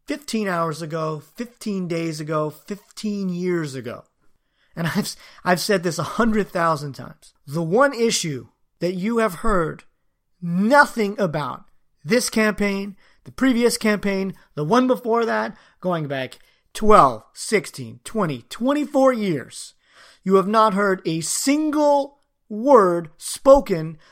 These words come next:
about the greatest threat to the human race and all the creatures on this planet and the planet itself potentially.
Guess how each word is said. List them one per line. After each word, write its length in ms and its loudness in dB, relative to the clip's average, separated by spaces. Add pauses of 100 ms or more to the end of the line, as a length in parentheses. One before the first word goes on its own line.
(140)
about 260 -2
the 100 -6
greatest 720 0
threat 340 2 (280)
to 80 -8
the 80 -4
human 320 0
race 520 -2 (560)
and 120 -6
all 160 6
the 100 -2
creatures 460 -2
on 140 4
this 120 -2
planet 540 -2 (100)
and 140 -6
the 60 -6
planet 500 0
itself 500 6
potentially. 720 -4